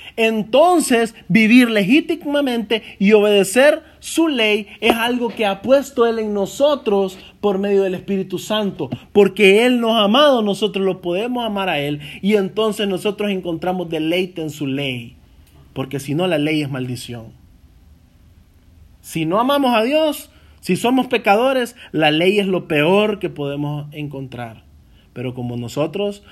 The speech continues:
no estamos bajo la ley, quiero aclarar, la ley, hoy que estamos en Cristo, la podemos disfrutar y vivir y deleitarnos en ella.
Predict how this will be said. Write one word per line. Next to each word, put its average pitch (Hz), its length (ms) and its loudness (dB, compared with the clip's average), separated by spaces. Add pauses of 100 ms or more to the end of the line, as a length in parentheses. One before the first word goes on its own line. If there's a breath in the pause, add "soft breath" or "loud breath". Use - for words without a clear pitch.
(120 loud breath)
no 160 100 0
estamos 202 460 0
bajo 330 460 2
la 320 140 2
ley, 208 280 0
quiero 185 200 -2
aclarar, 196 460 2 (200 loud breath)
la 175 160 6
ley, 294 600 0 (800)
hoy 190 220 6
que 180 100 -6
estamos 208 400 2
en 311 100 -2
Cristo, 302 420 2
la 175 160 2
podemos 180 280 -4
disfrutar 175 480 -4
y 185 40 -2
vivir 180 480 -4 (680)
y 170 120 -2
deleitarnos 170 640 -2
en 214 120 -4
ella. 190 380 -4